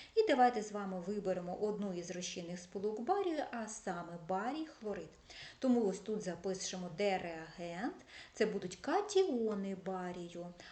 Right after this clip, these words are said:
або ж реагентом може бути барій хлорид, або також реагентом може бути барій нітрат, барій бромід, барій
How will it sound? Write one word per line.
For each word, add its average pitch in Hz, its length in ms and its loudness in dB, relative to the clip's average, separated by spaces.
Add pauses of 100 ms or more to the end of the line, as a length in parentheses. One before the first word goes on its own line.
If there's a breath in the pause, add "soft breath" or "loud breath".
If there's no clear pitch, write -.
або 196 420 2
ж 196 120 0
реагентом 185 580 0
може 180 220 -4
бути 180 300 -8 (100)
барій 214 400 0
хлорид, 330 640 -2
або 277 280 2
також 214 380 0
реагентом 185 500 -4
може 180 240 -6
бути 180 340 -10
барій 175 380 -2
нітрат, 208 580 -2 (100)
барій 180 380 -4
бромід, 180 600 -2
барій 190 320 -4